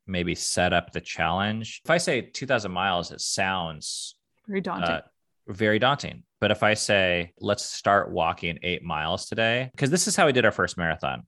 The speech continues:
Speaker 1: I ran my first marathon with my son. He was eight at that time.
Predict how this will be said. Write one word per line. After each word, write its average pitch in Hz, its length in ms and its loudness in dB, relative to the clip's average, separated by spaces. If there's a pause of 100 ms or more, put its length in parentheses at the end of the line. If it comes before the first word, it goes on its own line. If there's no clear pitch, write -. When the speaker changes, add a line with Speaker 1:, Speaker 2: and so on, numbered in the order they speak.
Speaker 1:
I 120 160 4
ran 156 180 6
my 107 120 4
first - 280 -4
marathon 85 400 -2
with 78 160 -4
my 76 120 -2
son. 62 520 -4
He 95 140 -4
was 82 140 -2 (100)
eight 76 300 -6
at - 100 -16
that - 220 -10
time. 78 340 -4